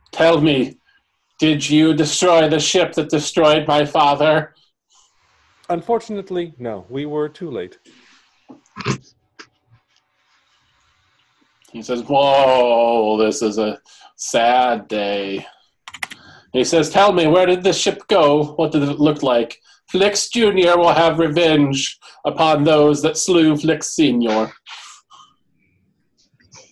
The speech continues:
Speaker 2: I believe it was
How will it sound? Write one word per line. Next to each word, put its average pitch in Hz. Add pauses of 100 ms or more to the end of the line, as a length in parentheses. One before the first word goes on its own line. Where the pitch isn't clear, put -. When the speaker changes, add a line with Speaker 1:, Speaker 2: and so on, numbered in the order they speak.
(1600)
Speaker 2:
I 185
believe 262
it 220
was 185